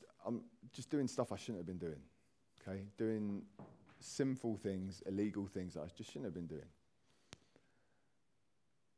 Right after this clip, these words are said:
And this guy walks in from the pub. And I was like, "Oh, mate, could you, uh," oh, no, sorry. He, he wa-, he walked in thinking that, you know, w-, he walked in, and I thought, "Oh,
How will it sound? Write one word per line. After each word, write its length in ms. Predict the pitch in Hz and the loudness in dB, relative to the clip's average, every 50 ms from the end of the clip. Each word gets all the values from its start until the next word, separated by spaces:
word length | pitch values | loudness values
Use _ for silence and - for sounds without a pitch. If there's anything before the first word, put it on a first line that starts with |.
| _ _ _ _ _ _ _ - _ _ _ _ _ _ _ _ _ _ _ _ _ _ _ _ _ _ _ _ _ _ _ - - | _ _ _ _ _ _ _ -20 _ _ _ _ _ _ _ _ _ _ _ _ _ _ _ _ _ _ _ _ _ _ _ -6 -4
And 120 | 113 110 | -2 -2
this 140 | 113 113 - | -2 -2 -4
guy 240 | - 185 196 214 185 | -4 -4 -2 0 0
walks 320 | 135 95 78 - - - | 0 0 -2 -4 -4 -8
in 100 | 82 80 | -8 -6
from 160 | - 87 90 | -6 -6 -6
the 80 | 92 92 | -6 -8
pub. 300 | - - 87 - 50 - - - _ _ _ _ _ _ _ _ _ _ _ _ _ _ _ _ _ _ _ _ _ _ _ _ _ _ _ _ _ _ _ _ _ _ _ _ _ _ _ - - | -8 -8 -10 -10 -10 -10 -16 -20 _ _ _ _ _ _ _ _ _ _ _ _ _ _ _ _ _ _ _ _ _ _ _ _ _ _ _ _ _ _ _ _ _ _ _ _ _ _ _ -12 -10
And 120 | 104 95 | -10 -8
I 140 | 92 98 95 | -8 -10 -10
was 140 | 90 - 98 | -10 -8 -8
like, 200 | - 101 - - - - _ _ _ _ - _ _ - | -6 -6 -8 -8 -12 -20 _ _ _ _ -20 _ _ -8
"Oh, 240 | - - 107 113 - - - - _ _ _ _ - | -6 -6 -6 -6 -8 -10 -14 -20 _ _ _ _ -8
mate, 200 | 117 110 104 - - - | -6 -6 -6 -8 -10 -12
could 180 | - 104 - | -12 -6 -2
you, 160 | 131 123 123 123 | 2 4 6 6
uh," 160 | 120 120 117 82 - - _ _ _ _ - - - - - 127 | 6 6 6 4 0 -4 _ _ _ _ -20 -20 -20 -14 -4 -2
oh, 80 | 123 127 | 0 2
no, 160 | 143 156 131 | 2 2 0
sorry. 460 | - - 135 123 110 120 135 143 143 | 2 0 0 0 2 2 0 0 0
He, 40 | 127 | 2
he 120 | 131 160 | 0 2
wa-, 200 | 147 143 151 - | 4 4 2 2
he 160 | 127 131 170 | 4 2 2
walked 300 | 160 147 151 139 139 - | 4 4 2 2 4 4
in 140 | 143 127 113 | 6 6 6
thinking 420 | - - 127 123 - 113 107 92 - - | 4 2 0 2 2 2 2 2 0 2
that, 140 | 98 - - - - - - | 0 0 0 -2 -14 -10 -6
you 100 | 113 95 | -4 -4
know, 60 | 87 78 | -4 -4
w-, 180 | - - - - - _ - - | -6 -10 -12 -14 -18 _ -14 -4
he 100 | 123 135 | -2 0
walked 220 | 139 131 135 123 - | 2 2 0 2 2
in, 220 | 117 104 101 - - - | 2 2 2 -2 -4 0
and 140 | - 104 107 | 2 2 2
I 20 | |
thought, 220 | 117 - - 95 - | 2 2 0 2 2
"Oh, 140 | 107 92 | 2 0